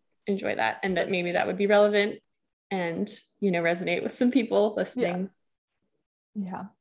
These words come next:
Speaker 2: And maybe you'll get crafted into a sushi that's not your favorite, but it's someone else's favorite and is to their taste.
Speaker 1: Yeah.
Speaker 2: And that's fine.
Speaker 1: No, I, and that's what I hope for
Speaker 2: <laughs>
Speaker 1: him. He's
Speaker 2: Yeah.
Speaker 1: sweet. So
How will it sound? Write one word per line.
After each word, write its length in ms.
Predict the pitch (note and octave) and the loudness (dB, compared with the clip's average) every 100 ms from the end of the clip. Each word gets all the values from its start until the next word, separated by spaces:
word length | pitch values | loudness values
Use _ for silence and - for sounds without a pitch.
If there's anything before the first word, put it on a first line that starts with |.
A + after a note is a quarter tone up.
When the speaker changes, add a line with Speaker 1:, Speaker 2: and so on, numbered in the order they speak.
| - | 0
Speaker 2:
And 120 | A3+ | 6
maybe 260 | B3 C4+ C#4+ | 8 8 8
you'll 160 | C#4 B3+ | 8 8
get 200 | B3 - | 4 4
crafted 400 | A3 A3 A#3 A3 | 2 2 2 2
into 300 | G#3+ A3+ G#3+ | 2 4 4
a 300 | G3 G3 F#3 _ - | 4 2 0 _ 0
sushi 320 | G#3+ G#3 G#3+ | 0 2 4
that's 260 | G3 F#3+ - | 4 2 0
not 220 | F#3+ F#3 | 0 0
your 100 | F#3+ | -4
favorite, 440 | - F#3 E3 D#3+ - | 0 0 2 -4 -2
but 100 | E3 | -2
it's 120 | E3+ | -2
someone 240 | F#3 F3 | 0 0
else's 380 | E3 E3 - - | 2 0 -4 -8
favorite 460 | - D3+ - - - | 0 0 4 2 0
and 340 | D#3+ D3+ - - | -8 -10 -10 -6
is 460 | E3+ F3 - G3 - | -4 -4 -8 -8 0
to 120 | F#3 | 2
their 240 | D#3 C#3+ | 2 0
taste. 340 | F#3 - - G3+ | -2 -4 -2 0
Speaker 1:
Yeah. 200 | C#3+ F3+ | 0 0
Speaker 2:
And 160 | F3 | 0
that's 260 | E3 - - | -2 -2 -2
fine. 140 | - | 2
Speaker 1:
No, 200 | G3+ G#3 - | 4 2 0
I, 140 | - G#3+ - | 2 2 4
and 120 | A#3 | 4
that's 300 | G#3+ G#3 - | 6 4 2
what 120 | B3+ | 2
I 80 | G3+ | 4
hope 280 | G#3+ A3 - | 6 4 4
for 300 | F#4 F3+ F3+ | 2 2 0
Speaker 2:
<laughs> 40 | - | -4
Speaker 1:
him. 340 | G#3 E3 F3+ G#3+ - - G3+ | -6 -4 -6 -8 -8 -6 -4
He's 220 | G3+ G#3 | -2 4
Speaker 2:
Yeah. 180 | C#4+ - | 4 4
Speaker 1:
sweet. 180 | - - - - - - _ - | -2 -8 -18 -20 -20 -20 _ -6
So 200 | - | -2